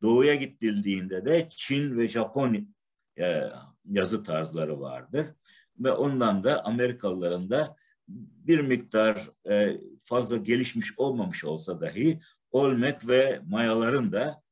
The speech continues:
yazıları olduğunu biliyoruz. Demek ki bütün bunların temeli ve kökeni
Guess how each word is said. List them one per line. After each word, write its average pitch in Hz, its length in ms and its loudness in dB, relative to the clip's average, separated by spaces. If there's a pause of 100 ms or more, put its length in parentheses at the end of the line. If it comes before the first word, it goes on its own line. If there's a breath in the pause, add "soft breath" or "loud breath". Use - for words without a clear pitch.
(120)
yazıları 104 640 0
olduğunu 98 600 -2
biliyoruz. 90 520 2 (280 soft breath)
Demek 165 280 0
ki 139 180 -6
bütün 175 400 0
bunların 123 640 2 (840)
temeli 131 560 2
ve 101 120 0
kökeni 120 640 -2